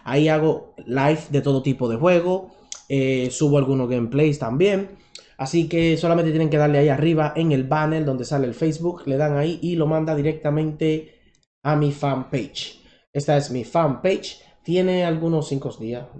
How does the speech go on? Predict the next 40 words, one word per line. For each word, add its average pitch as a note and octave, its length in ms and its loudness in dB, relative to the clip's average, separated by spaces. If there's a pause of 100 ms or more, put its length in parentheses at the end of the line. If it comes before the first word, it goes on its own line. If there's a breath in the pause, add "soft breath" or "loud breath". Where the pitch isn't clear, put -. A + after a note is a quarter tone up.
(120)
creo E3 180 2
que E3 80 0
tengo C#3+ 200 2
alrededor B2+ 300 0
de A#2+ 100 -4
cinco A#2+ 260 -6
días C#3 260 0
y D#3 120 0
ya F#3 180 2
tenemos F3+ 640 -2 (960)
seiscientos, D#3+ 1600 -4
¿cuánto? F3+ 400 -6
Seiscientos F#3+ 720 0
noventa D#3+ 800 2
y C3+ 320 2
un F#3 420 0 (380 loud breath)
me C#3+ 180 2
gusta F3+ 320 2
en D#3 80 2
la C#3 160 0
página F#3 560 -2
y F#3 480 -2
seguidores. C3 680 -2
Así F3+ 260 -2
que F#3+ 240 0 (260 loud breath)
muchas G#3 260 4
gracias F#3 280 2
a D3 100 0
todos F3+ 200 2
los D3+ 120 2
que E3+ 80 -2
han E3+ 80 0
apoyado D3+ 400 2
este D3 160 -2
hermoso D3+ 580 0
proyecto, C#3+ 760 2
de A2 80 -6
verdad A#2+ 280 -4
que A2+ 100 -6
sí. G2+ 220 -14